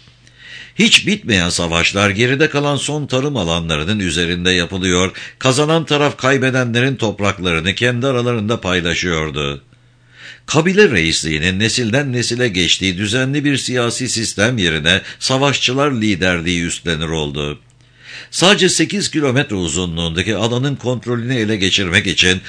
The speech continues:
Mangareva'nın doğu ve batısındaki küçücük askeri diktatörlüklerin birbirleriyle sürekli savaşmaları trajikten öte komikti. Tüm bu siyasi kaos okyanusta tek başına kano yolculuğu yapmak için gerekli olan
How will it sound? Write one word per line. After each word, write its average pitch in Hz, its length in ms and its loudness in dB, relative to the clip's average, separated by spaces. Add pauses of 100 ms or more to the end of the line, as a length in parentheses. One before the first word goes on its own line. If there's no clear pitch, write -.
(160)
Mangareva'nın 131 920 0
doğu 143 280 2
ve 127 140 0
batısındaki 113 680 -4
küçücük 127 440 -4
askeri 110 500 -2
diktatörlüklerin 90 1000 -2 (220)
birbirleriyle 139 800 2
sürekli 143 460 0
savaşmaları 92 800 0
trajikten 113 640 0
öte 107 380 -2
komikti. 76 720 -4 (1200)
Tüm 220 220 0
bu 196 100 0
siyasi 160 580 0
kaos 85 400 -2
okyanusta 127 560 -4
tek 165 240 0
başına 85 380 -2
kano 143 260 -2
yolculuğu 82 460 -4
yapmak 90 400 -2
için 90 260 -4
gerekli 98 380 -2
olan 85 360 0